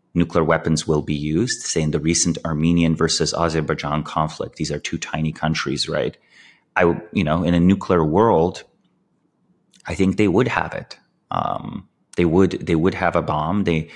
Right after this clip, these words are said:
they probably wouldn't use them because they're so small. Uh, but the nuclear weapon means that you're punching each other out, and then one of them is like, "Back off, or I'm pulling out a knife." I think there would be a lot of negotiated peace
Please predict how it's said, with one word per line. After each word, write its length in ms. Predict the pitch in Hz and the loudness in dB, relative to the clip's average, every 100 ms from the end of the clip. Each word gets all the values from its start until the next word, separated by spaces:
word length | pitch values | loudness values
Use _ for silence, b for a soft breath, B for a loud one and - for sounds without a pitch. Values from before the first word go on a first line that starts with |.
| B B | B B
they 80 | 104 | -4
probably 340 | - 170 180 | 2 2 4
wouldn't 340 | 117 107 87 | 4 4 2
use 340 | - 80 90 - | 2 4 4 2
them 320 | 120 135 131 - | -2 -2 -6 -10
because 240 | 90 82 | -6 -2
they're 140 | 90 87 | 0 0
so 200 | - 90 | 0 0
small. 640 | - 82 78 104 127 - b b b b b | 0 0 0 0 -4 -12 b b b b b
Uh, 260 | - 82 80 - | 0 2 2 2
but 140 | - | 2
the 60 | 104 | 4
nuclear 340 | 135 - 117 | 4 2 2
weapon 360 | 87 101 98 82 | 2 2 2 4
means 340 | 82 82 78 | 4 4 2
that 240 | 78 76 B B | 0 0 B B
you're 140 | - 85 | -2 -2
punching 420 | - 139 139 107 | 2 0 2 2
each 140 | 87 | 2
other 240 | 101 78 - | 2 2 2
out, 320 | 90 80 - - _ _ _ | 2 2 0 -6 _ _ _
and 180 | 85 82 | -2 2
then 360 | 87 85 82 | 2 2 2
one 180 | 82 104 | 4 4
of 100 | 113 | 4
them 140 | 90 82 | 2 2
is 100 | 80 | 0
like, 200 | 78 - _ _ _ - - - | -2 -6 _ _ _ -14 -4 2
"Back 280 | 95 92 | 2 4
off, 320 | 95 85 78 - | 4 4 4 -2
or 60 | 82 | -2
I'm 140 | 78 | -2
pulling 340 | - 90 82 | 0 0 2
out 220 | 80 78 78 | 0 -2 -2
a 60 | |
knife." 500 | 78 80 - - - - _ _ _ _ _ _ _ _ _ | -2 -2 -4 -10 -16 -18 _ _ _ _ _ _ _ _ _
I 60 | 113 | -2
think 400 | 156 156 - _ _ | 0 0 -2 _ _
there 120 | - 104 | 2 4
would 120 | 98 | 4
be 100 | 104 | 4
a 60 | |
lot 240 | 95 87 110 | 4 4 2
of 100 | 98 | 2
negotiated 840 | 90 80 90 - - 82 80 - | 2 4 2 2 -2 -2 -2 -6
peace 500 | - 101 90 - - | -6 -2 0 -2 -6